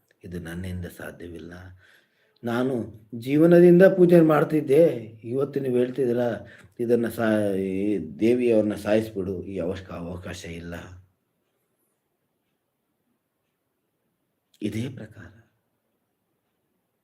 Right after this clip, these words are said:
ನಾವು ಏನ್ ಹೇಳ್ತಾ ಇದ್ದಾರೆ, ನೀವು ಮಾಡೋದ್ರಲ್ಲಿ ನಾನು ಹಂಗೆ ಹೋಗ್ತೀನಿ. ತೋತಾಪುರಿ ಅವರು ಹಾಗೆ ಹೋಗ್ತಾ ಇದ್ದಾರೆ. ನಿನಗೆ ಹೆಂಗೆ ಇಷ್ಟ ಹಂಗೆ ಮಾಡು, ನಾನೇನು ಮಾಡೋದು? ನನ್ನ ಮಾತು ನೀನು ಕೇಳ್ತಾ ಇಲ್ಲ,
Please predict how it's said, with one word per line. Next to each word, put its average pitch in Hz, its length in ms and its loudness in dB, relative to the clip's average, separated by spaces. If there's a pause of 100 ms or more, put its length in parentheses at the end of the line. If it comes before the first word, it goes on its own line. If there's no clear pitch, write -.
(3250)
ನಾವು 202 220 2
ಏನ್ 214 200 6
ಹೇಳ್ತಾ 202 260 2
ಇದ್ದಾರೆ, 170 280 4
ನೀವು 156 180 0
ಮಾಡೋದ್ರಲ್ಲಿ 143 440 -2
ನಾನು 120 200 0
ಹಂಗೆ 107 200 0
ಹೋಗ್ತೀನಿ. - 600 -6 (600)
ತೋತಾಪುರಿ 107 520 -14
ಅವರು 98 160 -16
ಹಾಗೆ 101 240 -16
ಹೋಗ್ತಾ 95 300 -14
ಇದ್ದಾರೆ. 92 480 -20 (880)
ನಿನಗೆ 226 260 6
ಹೆಂಗೆ 208 200 8
ಇಷ್ಟ 185 160 -2
ಹಂಗೆ 143 200 4
ಮಾಡು, 127 320 0
ನಾನೇನು 120 380 0
ಮಾಡೋದು? 85 580 -14
ನನ್ನ 113 220 -2
ಮಾತು 139 220 -2
ನೀನು 139 180 -4
ಕೇಳ್ತಾ 135 320 0
ಇಲ್ಲ, 98 200 -2